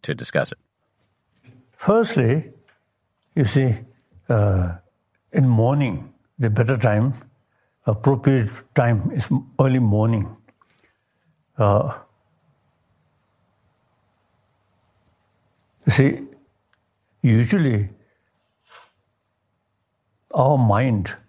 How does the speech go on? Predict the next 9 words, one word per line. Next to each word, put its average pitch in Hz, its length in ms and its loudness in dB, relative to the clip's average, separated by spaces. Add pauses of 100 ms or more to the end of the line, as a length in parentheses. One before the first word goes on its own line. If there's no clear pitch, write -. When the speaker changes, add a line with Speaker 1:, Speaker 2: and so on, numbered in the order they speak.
(1160)
Speaker 2:
is 110 200 0
mainly, 104 720 0 (920)
or 113 100 2
is 90 100 2 (100)
the, 87 340 0 (640)
uh, 95 420 2 (340)
sensorial 131 840 0 (520)
consciousness, - 760 -4 (260)
eye, 95 500 0